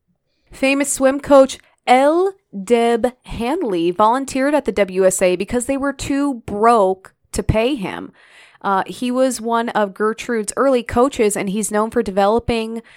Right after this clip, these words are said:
the new and more efficient swimming techniques, including the American front crawl, which involved taking fewer breaths, thus leading to less resistance. It was like a modified Australian front crawl.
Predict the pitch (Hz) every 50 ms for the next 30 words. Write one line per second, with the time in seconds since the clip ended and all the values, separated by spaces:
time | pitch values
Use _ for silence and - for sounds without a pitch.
0 | - _ _ _ _ _ - 190 196 220 208 202 202 208 214 220 233 247 247 226
1 | 214 214 214 214 214 208 208 - - 226 - - 226 214 - - - - - -
2 | 233 254 254 254 262 254 247 - - 233 220 208 - - 202 190 190 190 196 185
3 | - - - - - - - - - 196 196 196 - - - 285 311 330 311 269
4 | 220 196 185 185 190 180 - - 180 196 190 190 190 190 185 180 185 185 - 190
5 | 180 - - 208 208 202 - - - 196 180 170 170 165 165 180 185 - 208 202
6 | 190 190 185 185 185 - 208 196 - - 196 190 185 - 214 196 185 185 180 -
7 | 202 208 208 208 - - - - 180 170 - - 185 180 180 180 170 175 - 185
8 | 170 165 160 - - 160 156 - - - - - - - - - - - - -
9 | - - - - - 220 262 254 247 233 214 202 196 185 190 202 214 196 - 220
10 | 208 202 202 196 190 - 180 180 170 - - - 190 175 180 185 196 214 226 233
11 | 247 233 - - 262 254 - - - 277 269 269 277 294 302 302